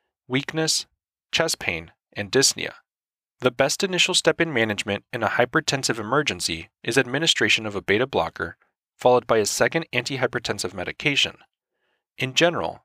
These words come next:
a medication with beta blocking capability should be chosen first if the patient is tachycardic.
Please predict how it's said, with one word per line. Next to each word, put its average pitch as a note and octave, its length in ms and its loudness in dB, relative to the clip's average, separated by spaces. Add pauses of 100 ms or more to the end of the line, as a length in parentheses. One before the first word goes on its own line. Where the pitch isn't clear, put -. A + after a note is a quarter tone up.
(140)
a A#2+ 80 -2
medication C#3+ 560 2
with A#2+ 160 -8
beta B2 180 2
blocking C3 380 0
capability F2+ 600 -2
should A#2 240 0
be C#3 120 0
chosen D#3 400 0
first - 400 0 (120)
if C3 120 2
the - 120 -4
patient G#2+ 340 -2
is A2 80 -2
tachycardic. - 720 -2